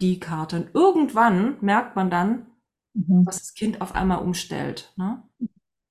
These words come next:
Speaker 1: Manchmal nicht
Speaker 2: Ja.
Speaker 1: in der gleichen Stunde, vielleicht nächst-, nächste Woche erst, aber, hm. Und manchmal ist es auch so, dass ich tatsächlich, ähm, auf etwas hinweise, ne? Und sag,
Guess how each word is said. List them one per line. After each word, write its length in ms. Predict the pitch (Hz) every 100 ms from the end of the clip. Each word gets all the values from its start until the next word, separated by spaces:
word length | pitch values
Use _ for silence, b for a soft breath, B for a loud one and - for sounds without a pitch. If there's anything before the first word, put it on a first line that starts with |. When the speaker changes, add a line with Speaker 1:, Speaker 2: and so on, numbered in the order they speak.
| _
Speaker 1:
Manchmal 440 | 180 180 180 - -
nicht 160 | 202
Speaker 2:
Ja. 60 | -
Speaker 1:
in 80 | 180
der 100 | 175 - _ _ _
gleichen 300 | 180 175 185
Stunde, 260 | - 277 262
vielleicht 240 | 175 170
nächst-, 280 | 170 - -
nächste 360 | 220 - 240
Woche 180 | 226 233
erst, 340 | - 202 208 -
aber, 340 | 180 185 185 B B B B B B B _ _ _ _ _ _ _
hm. 480 | 214 196 170 170 - _ _
Und 200 | 233 233
manchmal 480 | 262 330 - 277 247
ist 80 |
es 120 | 254 -
auch 160 | 233
so, 120 | 233
dass 160 | 220 220
ich 80 | 208
tatsächlich, 580 | 208 202 214 233 233 - _ _ _ _ _ _ - -
ähm, 420 | 202 196 208 202 208 - _ _
auf 160 | 196 202
etwas 280 | 196 196 185
hinweise, 680 | 190 175 170 165 160 - 175
ne? 180 | 262 277
Und 120 | 214
sag, 260 | 185 185